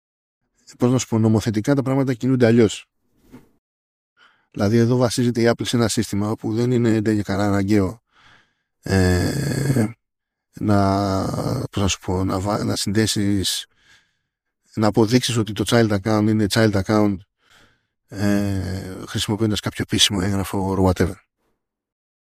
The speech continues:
Ε, αλλά διάφορες πολιτείες στην Αμερική και ψαχνόμαστε και εδώ στην Ευρώπη και σίγουρα στην Αυστραλία και σ-, σίγουρα και στο, καλά και στο Ηνωμένο Βασίλειο, από εκεί πέρα πολλά είναι τα ναρκωτικά,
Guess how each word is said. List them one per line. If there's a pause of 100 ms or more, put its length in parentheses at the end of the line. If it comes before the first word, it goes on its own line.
(1000)
Ε,
αλλά
διάφορες
πολιτείες
στην
Αμερική
και
ψαχνόμαστε
και
εδώ
στην
Ευρώπη
και
σίγουρα
στην
Αυστραλία
και
σ-,
σίγουρα
και
στο, (600)
καλά
και
στο
Ηνωμένο
Βασίλειο,
από
εκεί
πέρα
πολλά
είναι
τα
ναρκωτικά,